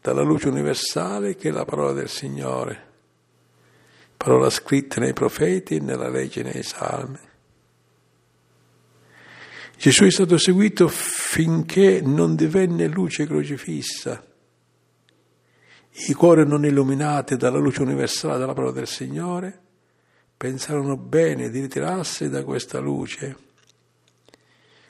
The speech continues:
Una luce crocifissa non può essere luce che viene da Dio.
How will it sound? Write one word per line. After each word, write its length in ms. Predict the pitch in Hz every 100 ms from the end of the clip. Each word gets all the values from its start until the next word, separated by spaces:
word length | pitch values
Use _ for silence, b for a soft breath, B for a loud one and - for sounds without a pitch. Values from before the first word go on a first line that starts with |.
| b
Una 220 | - 123 123
luce 300 | 143 - 127
crocifissa 720 | 131 127 117 185 175 - 160
non 220 | 147 143
può 160 | - 156
essere 300 | - 143 135
luce 500 | 185 180 - 120 -
che 200 | 135 127
viene 260 | 131 127
da 140 | 127 123
Dio. 520 | 131 135 117 120